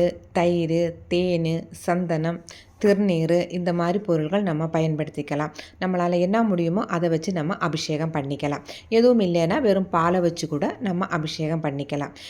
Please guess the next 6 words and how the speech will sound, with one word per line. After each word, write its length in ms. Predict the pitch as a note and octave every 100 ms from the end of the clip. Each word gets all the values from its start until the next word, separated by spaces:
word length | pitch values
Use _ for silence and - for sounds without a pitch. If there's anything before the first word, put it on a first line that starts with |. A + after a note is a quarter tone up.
| -
இது 160 | G3 F#3+
எல்லாமே 420 | F3+ F3+ F3 G#3+
நான் 220 | G3+ F#3+ F#3+
சொல்றது 360 | D#3+ D#3 F3+ - F#3+
அபிஷேகம் 460 | F3 - F3 G3 G3+
பண்ணணும்னு 440 | E3 E3 D#3 E3